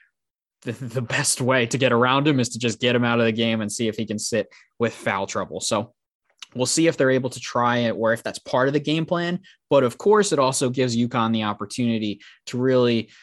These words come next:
exert some dominance down low, which I do think they have the potential for.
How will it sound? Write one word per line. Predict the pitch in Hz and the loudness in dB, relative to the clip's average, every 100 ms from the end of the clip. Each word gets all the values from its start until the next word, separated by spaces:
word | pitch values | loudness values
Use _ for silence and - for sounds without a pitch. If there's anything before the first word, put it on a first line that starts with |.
| _ 120 | _ -4
exert | 127 143 170 | 2 2 2
some | 156 | 0
dominance | 127 127 151 139 127 | 2 2 2 0 -2
down | 131 127 | 0 0
low, | 110 131 113 | 0 2 2
which | 101 101 | 0 -4
I | 62 76 120 | -6 -4 -4
do | 117 120 | -4 -4
think | 131 120 | -2 -2
they | |
have | 120 117 | -2 -2
the | 107 | -8
potential | - 123 120 113 | -6 -4 -2 -4
for. | 110 120 117 113 | -6 -2 0 0